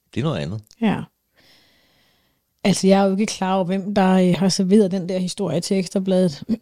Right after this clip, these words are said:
Speaker 2: <clears throat> Jeg tror ikke, Ekstrabladet altid selv sidder og lytter med på, øh, alle ekspertmøder og sådan noget, så jeg, jeg er da overbevist om, at
Speaker 1: Nej,
Speaker 2: der er
Speaker 1: slet ikke,
Speaker 2: nogen,
Speaker 1: de
Speaker 2: der har
Speaker 1: lukkede jo.
Speaker 2: Jamen, det var, det var ikke lukket.
Speaker 1: Nå, det var ikke lukket.
Speaker 2: Nej.
Speaker 1: Okay.
Speaker 2: Jeg er da overbevist om, at der nok er nogen, der har,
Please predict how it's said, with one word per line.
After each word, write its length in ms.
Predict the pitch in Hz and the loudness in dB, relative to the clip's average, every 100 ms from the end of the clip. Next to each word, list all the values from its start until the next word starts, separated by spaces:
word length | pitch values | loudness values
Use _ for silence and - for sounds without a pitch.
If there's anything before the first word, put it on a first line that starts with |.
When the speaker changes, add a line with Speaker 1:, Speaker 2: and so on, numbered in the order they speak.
| - | -8
Speaker 2:
<clears throat> 340 | - 262 214 170 | 2 6 6 2
Jeg 120 | 170 | -6
tror 180 | - 180 | -6 -6
ikke, 160 | 185 | -4
Ekstrabladet 460 | 190 - 175 185 170 | -6 -4 0 2 2
altid 280 | 170 - 185 | 0 -2 0
selv 180 | 180 - | 0 -2
sidder 200 | 190 175 | 0 0
og 40 | |
lytter 200 | 175 175 | 0 0
med 200 | 170 180 | 0 -2
på, 300 | - 175 170 | -2 -2 -2
øh, 220 | 165 170 | -4 -4
alle 140 | 175 175 | -4 -4
ekspertmøder 580 | - 185 180 180 175 | -4 -4 -4 -2 -2
og 60 | 170 | -4
sådan 80 | - | -6
noget, 140 | 175 | -6
så 100 | 165 | -4
jeg, 160 | 175 165 170 | -4 -4 -6
jeg 100 | 180 | -6
er 20 | 175 | -4
da 120 | 180 | -2
overbevist 380 | 180 170 180 180 | -2 0 -2 -2
om, 160 | 175 | -2
at 240 | 160 - - | -2 -6 -16
Speaker 1:
Nej, 60 | - | -16
Speaker 2:
der 60 | - | -10
er 20 | |
Speaker 1:
slet 40 | 180 | -10
ikke, 40 | |
Speaker 2:
nogen, 100 | 180 | -8
Speaker 1:
de 40 | 196 | -6
Speaker 2:
der 60 | |
har 80 | 175 | -6
Speaker 1:
lukkede 260 | 85 110 80 | -6 -6 -6
jo. 120 | 69 - _ _ _ | -8 -16 _ _ _
Speaker 2:
Jamen, 140 | 214 220 | 0 2
det 100 | 226 | 2
var, 80 | |
det 280 | 208 - 233 | 0 -4 -4
var 60 | 202 | -2
ikke 100 | 180 | -2
lukket. 260 | 165 160 135 - | -6 -6 -8 -6
Speaker 1:
Nå, 100 | 82 | -2
det 100 | 98 | 0
var 60 | |
ikke 120 | 73 | -2
lukket. 120 | 64 62 | -6 -12
Speaker 2:
Nej. 80 | - | -14
Speaker 1:
Okay. 220 | 71 - - _ _ - | -16 -16 -20 _ _ -6
Speaker 2:
Jeg 60 | 180 | 0
er 40 | |
da 60 | 180 | 4
overbevist 380 | 190 190 170 | 6 6 4
om, 140 | 175 175 | 2 0
at 120 | 165 | -2
der 100 | 165 | -4
nok 180 | 156 170 | -2 0
er 60 | |
nogen, 260 | 180 165 175 | 0 2 0
der 60 | 170 | -4
har, 260 | 160 156 | -8 -12